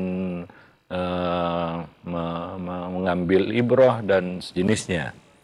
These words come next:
Itu untuk menuntut ilmu, <clears throat> ya, untuk mendapatkan faidah. Bukan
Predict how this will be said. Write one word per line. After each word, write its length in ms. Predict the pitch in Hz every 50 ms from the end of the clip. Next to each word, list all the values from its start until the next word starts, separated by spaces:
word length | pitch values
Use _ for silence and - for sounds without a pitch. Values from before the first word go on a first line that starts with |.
| _ _ _ _ _ _ _
Itu 240 | - 214 208 160 151
untuk 200 | 139 123 143 139
menuntut 400 | 123 117 120 120 117 104 120 104
ilmu, 480 | - 131 120 120 113 101 90 80 78 - - - _ _ _
<clears throat> 480 | - - - 180 156 113 110 87 80 80 90
ya, 100 | 101 101
untuk 200 | 101 101 113 101
mendapatkan 640 | 87 107 101 98 95 90 - - 104 - - 117 117
faidah. 520 | 117 - - 92 127 120 110 98 85 - - - _ _ _ _ _ _ _ _ _ _ _ _ _ _ _ _ _ _ -
Bukan 680 | - 107 95 - 143 143 151 156 156 139 - - -